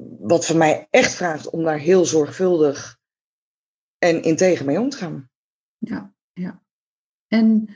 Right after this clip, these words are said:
Speaker 2: nou ja, we hebben, dit is natuurlijk de H S P en Werk podcast,
Speaker 1: Ja.
Speaker 2: hè? En we,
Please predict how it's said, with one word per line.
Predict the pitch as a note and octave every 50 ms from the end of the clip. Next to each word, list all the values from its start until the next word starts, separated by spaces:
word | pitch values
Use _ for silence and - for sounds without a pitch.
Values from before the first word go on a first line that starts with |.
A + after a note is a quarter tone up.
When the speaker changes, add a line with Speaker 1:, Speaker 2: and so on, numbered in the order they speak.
| - - _ _ _ _ _
Speaker 2:
nou | - G#3+ G#3 F3+
ja, | F3+ F#3 - -
we | F#3 F#3
hebben, | G#3 G#3+ G3+ G3 F#3+ G3 - - - _ - _
dit | _ - - F#3 F3+
is | F#3+ F3+
natuurlijk | F3 F#3+ F3+ F3 F#3+ E3+
de | F3
H | F#3 F3
S | F3 -
P | -
en | F3+ E3+ F3 E3+ E3+
Werk | E3+ F#3 A3+ B3+ B3+ - - -
podcast, | - A#3 A#3+ A#3+ - B3 B3 C4 C#4
Speaker 1:
Ja. | C#4+
Speaker 2:
hè? | - G3+
En | - _ - G#3 G3+ F3+
we, | F3+ F3+